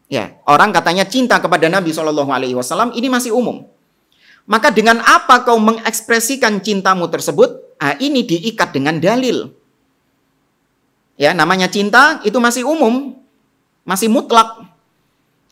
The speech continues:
Maka dengan apa kau mengkhususkan cintamu itu? Ah, itu dengan dalil. Oke, kau cinta kepada Nabi. Kita tidak mengingkari hatimu, perasaanmu. Ya, kau memang benar-benar eh, mencintai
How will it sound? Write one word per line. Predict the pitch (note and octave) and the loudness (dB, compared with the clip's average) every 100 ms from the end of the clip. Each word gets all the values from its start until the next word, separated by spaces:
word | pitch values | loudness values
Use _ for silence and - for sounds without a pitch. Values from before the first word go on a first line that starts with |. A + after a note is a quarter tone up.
| _ | _
Maka | F#3+ F#3+ G3 | -4 0 2
dengan | F3+ G3+ - | 2 2 2
apa | C#4+ - C4+ | 2 4 2
kau | G#3 G3+ | 4 2
mengkhususkan | G3 G3+ G#3 G#3+ D4+ - B3 G#3 G#3+ | 2 0 -2 -2 -2 0 0 0 -2
cintamu | G3+ G3+ G3 F#3+ | 0 0 0 -2
itu? | F#3+ C#4 C#4 - | 0 0 -2 -14
Ah, | - D#3+ | -6 -6
itu | A#3 E3+ | -2 -2
dengan | F#3 G3+ F3+ | -2 -4 -4
dalil. | G#3+ B3 G#3 A2 - _ _ _ A#3+ | -4 -4 -6 -8 -12 _ _ _ -4
Oke, | C#4+ A#3 G3 | 0 2 2
kau | F#3 | 0
cinta | F#3 A#3 G3+ F3 | 0 -2 -2 -2
kepada | E3 D#3+ D#3+ | -2 -2 -2
Nabi. | F3 B2+ A2+ - _ _ | -2 -6 -12 -16 _ _
Kita | B3+ D4 B3+ | -4 -2 0
tidak | G3 G3+ | -2 -2
mengingkari | F#3 F3+ F#3+ G3+ D3+ | -2 -2 -4 -4 -4
hatimu, | D3 D3 D#3+ D3+ B2 - - _ _ | -6 -6 -4 -4 -6 -10 -18 _ _
perasaanmu. | - E3 E3 E3 C#3 F#3 F3+ C#3+ - - _ _ _ _ D#3+ | 0 0 2 0 0 -2 0 -4 -4 -16 _ _ _ _ -4
Ya, | E3 | 0
kau | F#3 | 0
memang | G3+ G3 F3+ | 0 0 0
benar-benar | D#3 E3 D3+ F#3 F3 F#3+ F#3+ _ _ _ _ _ _ | 0 0 -2 0 2 0 -6 _ _ _ _ _ _
eh, | E3 | -2
mencintai | E3+ F3+ G3 F#3 A3+ | 0 -2 -2 0 2